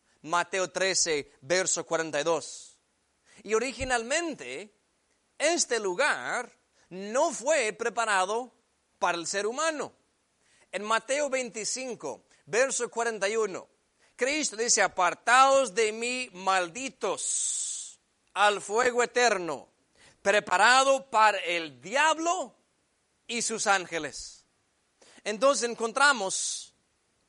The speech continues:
que estos impíos terminan en el mismísimo lugar donde va el diablo y sus ángeles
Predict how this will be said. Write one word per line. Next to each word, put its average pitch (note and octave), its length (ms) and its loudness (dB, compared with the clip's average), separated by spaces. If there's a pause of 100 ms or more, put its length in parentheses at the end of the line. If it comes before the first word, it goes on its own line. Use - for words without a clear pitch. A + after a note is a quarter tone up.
(460)
que G3 160 -2
estos C4 340 0
impíos A3+ 640 -2
terminan B3+ 640 -2
en G3+ 220 0
el F#3 160 0
mismísimo A#3+ 880 -2
lugar C#4 480 -6 (680)
donde F3+ 400 0
va F#3+ 320 4
el E3+ 160 -2
diablo D3 600 -4 (120)
y D#3 420 -10 (120)
sus D3 500 -12
ángeles D#3 640 -6